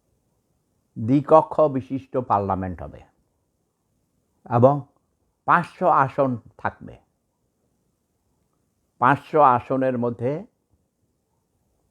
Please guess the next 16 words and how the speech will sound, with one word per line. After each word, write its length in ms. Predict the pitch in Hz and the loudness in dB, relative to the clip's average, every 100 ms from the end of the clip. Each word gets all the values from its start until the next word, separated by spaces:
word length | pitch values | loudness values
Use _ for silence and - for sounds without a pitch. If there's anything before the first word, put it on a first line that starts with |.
| _ | _
উচ্চ 280 | - 165 - | -10 -10 -6
কক্ষে 440 | 151 156 156 - 147 | 0 0 0 -2 -4
থাকবে 520 | 135 131 123 123 196 - _ - | -4 -4 -2 -4 -4 -14 _ -14
দুইশো 500 | 110 107 127 131 156 | -10 -6 -4 -4 0
আসন, 440 | 143 131 - 143 - _ _ _ _ _ _ _ _ _ _ - | 2 2 -4 -8 -10 _ _ _ _ _ _ _ _ _ _ -6
নিম্ন 360 | 120 120 123 | -2 2 2
কক্ষে 400 | 120 120 120 123 | 0 -2 -4 -6
থাকবে 360 | - 113 98 101 | -2 -4 -4 -8
তিনশো 480 | 101 135 127 123 90 | -8 -8 -8 -8 -10
আসন। 400 | 65 - - 78 _ _ _ _ _ _ _ _ _ _ - | -10 -16 -20 -20 _ _ _ _ _ _ _ _ _ _ -8
তো 100 | 127 | -4
তিনি 260 | 151 170 | -2 4
আবার 280 | 175 175 165 - _ | 6 6 4 -2 _
পাঁচশো 420 | 139 156 - 185 | -4 -4 -4 -4
পাঁচ 500 | 165 - 156 143 - | -4 2 4 4 0
আসন 500 | - 117 - 113 101 | -8 -8 -6 -6 -6